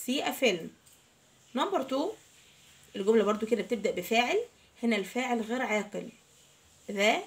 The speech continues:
museum، المتحف، the museum. فين الفعل؟ الفعل هنا is، الفعل is، يبقى the museum is. وبعد كده باقي الجملة on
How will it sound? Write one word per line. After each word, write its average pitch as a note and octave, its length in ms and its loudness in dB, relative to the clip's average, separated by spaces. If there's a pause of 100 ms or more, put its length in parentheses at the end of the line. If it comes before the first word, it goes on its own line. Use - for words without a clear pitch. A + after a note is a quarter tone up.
(120)
museum، C4 840 0
المتحف، B3+ 460 -6 (880)
the D#4 200 6 (240)
museum. B3+ 640 2 (520)
فين A#3 320 4
الفعل؟ C#4+ 540 -2
الفعل A#3+ 360 0
هنا A#3+ 420 4
is، G#3 60 -4 (960)
الفعل C#4+ 640 4
is، A3+ 220 8 (1040)
يبقى F#3+ 300 0
the G3 40 0
museum A3+ 800 4
is. F#3+ 200 4 (680)
وبعد B3 320 6
كده G3 240 2
باقي A#3 240 6
الجملة A#3 380 4 (260)
on C4 140 4